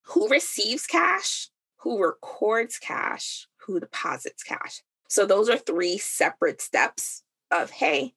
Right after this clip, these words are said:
cash is here." <laughs> What do we do with it?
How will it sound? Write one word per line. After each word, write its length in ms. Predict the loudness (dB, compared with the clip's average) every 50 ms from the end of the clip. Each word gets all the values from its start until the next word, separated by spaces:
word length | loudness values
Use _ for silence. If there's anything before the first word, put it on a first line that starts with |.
| _ _ _ _
cash 320 | 0 4 4 4 4 2 -4
is 100 | -4 -2
here." 380 | -2 -2 0 0 -2 -4 -6 -10
<laughs> 60 | -10 -4 -2 -2 2 2 2 0 0 _ _ -18 -12 -12 -12 -8
What 220 | -4 2 2 4 4
do 80 | 4
we 120 | 2 0 -2
do 180 | 2 2 2
with 120 | 2 0 0
it? 120 | -2 -4